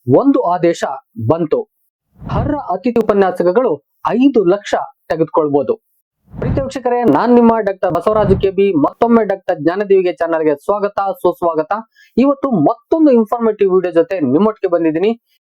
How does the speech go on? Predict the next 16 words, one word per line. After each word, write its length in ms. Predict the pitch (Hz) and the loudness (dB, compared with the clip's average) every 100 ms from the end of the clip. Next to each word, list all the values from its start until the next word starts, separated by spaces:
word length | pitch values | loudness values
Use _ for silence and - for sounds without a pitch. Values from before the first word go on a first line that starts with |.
| _ _ 160 | _ _ 0
ನೀವಿನ್ನೂ 480 | 202 220 233 285 | 2 2 2 2
ನನ್ನ 200 | 302 247 | 2 -2
ಚಾನೆಲ್ನ 400 | 208 208 208 208 | -2 -2 0 -2
ಸಬ್ಸ್ಕ್ರೈಬ್ 460 | 190 - 240 - 254 | -2 -4 -4 -2 2
ಮಾಡದೆ 420 | 190 233 262 247 | 2 0 0 2
ವಿಡಿಯೋ 200 | 208 190 | 2 2
ನೋಡ್ತಾ 260 | 180 160 160 | -2 -2 -2
ಇದ್ರೆ 280 | 160 180 156 | -2 -2 -2
ದಯವಿಟ್ಟು 260 | 170 160 | -2 0
ಸಬ್ಸ್ಕ್ರೈಬ್ 360 | 156 190 - 220 | 0 -2 -2 -2
ಮಾಡ್ಕೊಳ್ಳಿ, 400 | 214 220 254 247 _ _ - | -2 0 -2 -2 _ _ -6
ಆ 80 | 190 | -4
ಮೂಲಕ 300 | 240 226 240 208 - | 0 0 0 -2 -6
ಸಪೋರ್ಟ್ 520 | - - - 185 156 | -10 -4 -2 0 0
ಮಾಡ್ತಾ 280 | 156 135 143 | -2 -2 -6
ಇರಿ. 260 | 131 117 | -2 -2